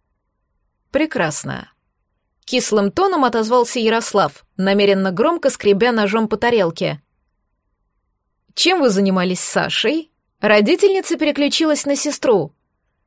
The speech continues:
"Мы помогали Марине печь торт, а потом качались на качелях". Мелкая почему-то смутилась, и это ему не понравилось. "Маменька", Ярослав знал, что её раздражает это обращение,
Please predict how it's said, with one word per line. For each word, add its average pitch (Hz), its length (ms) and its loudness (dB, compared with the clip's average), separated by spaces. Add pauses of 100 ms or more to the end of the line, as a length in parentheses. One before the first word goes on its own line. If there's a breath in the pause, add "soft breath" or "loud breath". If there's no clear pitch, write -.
(360)
"Мы 320 160 -2
помогали 339 440 2
Марине 311 460 0
печь - 300 -4
торт, 233 360 0 (420 soft breath)
а - 140 -2
потом 311 560 -2 (400)
качались 294 520 -4
на 294 100 -4
качелях". 247 760 -2 (720)
Мелкая 330 400 0
почему-то 302 400 0
смутилась, 294 680 -2
и - 220 -4
это 302 240 0
ему 277 200 0
не 269 120 -2
понравилось. 220 840 0 (680)
"Маменька", 196 800 -2 (380)
Ярослав 226 480 2
знал, 262 360 0
что - 180 -6
её 208 420 2
раздражает 240 800 2
это 185 180 0
обращение, 208 800 0